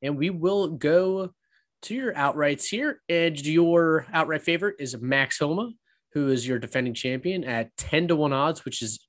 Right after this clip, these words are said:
truly incredible. <laughs> Max Homa at ten to one. You got Hideki at sixteen, Corey Connors at sixteen. That's your ten to twenty range right there. So it's slim pickings up top 'cause it,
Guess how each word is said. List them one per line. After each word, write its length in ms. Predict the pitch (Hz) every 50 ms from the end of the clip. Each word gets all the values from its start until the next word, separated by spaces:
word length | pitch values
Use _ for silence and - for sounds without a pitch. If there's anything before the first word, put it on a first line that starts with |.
| _ -
truly 520 | - - - 156 151 143 131 139 127 - 131
incredible. 680 | 120 117 - - - 123 127 131 127 147 156 190 - - - - - _
<laughs> 220 | - - 196 202 -
Max 360 | 180 156 165 165 - - -
Homa 340 | - 127 127 135 147 143 143 - - - -
at 140 | 127 120 -
ten 180 | - 139 139 131
to 80 | 131
one. 300 | 127 127 127 139 147 147 - - - - - - _ -
You 80 | 151
got 100 | 135 127
Hideki 560 | 135 135 123 110 135 139 151 - - 156 143 131
at 80 | -
sixteen, 720 | - - - 143 - - - - 147 139 143 147 147 143 135
Corey 300 | - - 143 143 139 127
Connors 500 | - - 120 123 139 143 143 143 127 139
at 140 | 135 123
sixteen. 640 | - - 147 147 - - - 151 143 143 143 143 143 - - - _ _ _ -
That's 240 | 135 156 - -
your 80 | 180 165
ten 240 | - - 160 151 147
to 60 | 139
twenty 260 | - - 139 131 123
range 260 | 117 117 117 113 107
right 200 | 120 113 110 104 -
there. 180 | 113 107 104 98
So 340 | - - 113 113 113 107 - - - - - - -
it's 160 | 123 151 147 -
slim 260 | - 185 196 190 -
pickings 400 | - 180 175 180 190 185 160 180
up 140 | 170 165 -
top 340 | - 202 220 254 247 - _ _ _ _ _ _ _ _ _ _ _ - _ _ _ _ _ _ _ -
'cause 500 | - 156 147 151 147 143 139 131 - -
it, 220 | 139 147 127